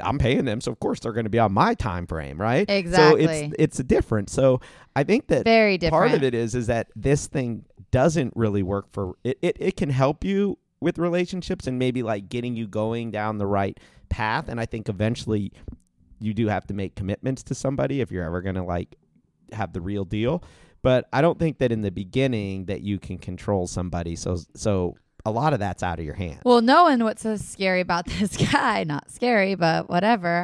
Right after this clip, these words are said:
Speaker 2: I'll be there with ice cream and puppies if he gets his heart broken. But, like, he's, he's jumping all in. It's been literally seven days, which is what he did with B. And I just think that, like, that's,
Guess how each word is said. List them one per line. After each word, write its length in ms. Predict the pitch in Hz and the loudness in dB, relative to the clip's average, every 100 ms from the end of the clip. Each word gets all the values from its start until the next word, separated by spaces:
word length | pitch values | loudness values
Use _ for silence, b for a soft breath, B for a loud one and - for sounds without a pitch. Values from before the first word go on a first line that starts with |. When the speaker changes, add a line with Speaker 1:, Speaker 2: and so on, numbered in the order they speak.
| - | 0
Speaker 2:
I'll 140 | 180 | -2
be 180 | 180 214 | -2 -2
there 340 | 208 214 214 | 2 2 2
with 240 | 196 196 - 180 | 0 -2 -2 0
ice 300 | 190 208 - | 0 0 -6
cream 380 | - 214 214 | -2 0 2
and 160 | 214 202 | 0 0
puppies 580 | 233 233 175 156 170 151 | -2 0 2 2 4 6
if 140 | 202 | 6
he 80 | 208 | 6
gets 260 | - 240 240 | 4 4 4
his 140 | 226 | 2
heart 240 | 254 254 | 4 4
broken. 560 | - 175 165 170 165 208 B B B | 2 2 2 -2 -4 -6 B B B
But, 160 | - 233 | 4 6
like, 220 | 220 202 | 6 4
he's, 420 | - 254 247 196 - b b b | 0 0 0 -4 -16 b b b
he's 300 | - 240 190 | 0 2 4
jumping 320 | 240 233 233 | 4 4 2
all 220 | 208 196 | 4 4
in. 120 | 220 | 4
It's 140 | 202 - | 2 0
been 460 | 196 180 170 165 | 0 0 -2 -2
literally 480 | 202 220 208 190 185 | 2 4 4 4 2
seven 340 | - 196 185 196 | 2 2 2 2
days, 240 | 254 226 | 4 4
which 160 | 185 190 | 2 0
is 160 | 160 | 0
what 220 | 151 - | 0 -2
he 120 | 180 180 | -2 -2
did 180 | 196 | -2
with 220 | 190 196 185 | 0 -2 -2
B. 580 | 262 240 175 160 220 - b b b - | 0 2 2 2 0 -4 b b b -2
And 480 | 202 196 185 180 175 | 2 4 2 0 0
I 160 | 190 190 | 2 2
just 300 | 196 208 - | 2 -2 -2
think 260 | 196 185 - | -4 -2 0
that, 220 | 185 160 | 0 2
like, 320 | 170 165 - | 2 0 0
that's, 320 | 180 - - | -4 -4 -8